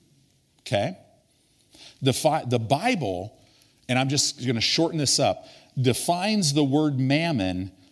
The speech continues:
as the spirit which rests upon money. Money is not evil. It's the spirit that rests upon it.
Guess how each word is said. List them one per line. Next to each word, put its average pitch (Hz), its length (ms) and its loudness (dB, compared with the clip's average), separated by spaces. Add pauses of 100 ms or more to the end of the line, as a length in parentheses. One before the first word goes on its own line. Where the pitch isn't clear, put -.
(180)
as 127 340 2
the 127 120 -2
spirit 127 880 0 (300)
which 113 380 -2
rests 127 840 0
upon 95 420 -6
money. 87 400 -10 (400)
Money 151 480 0
is 120 180 -2
not 123 400 -2
evil. 110 520 -6 (1800)
It's - 300 0
the 139 120 0
spirit 175 580 2
that 117 140 -4
rests 123 600 0
upon 85 360 -8
it. - 140 -18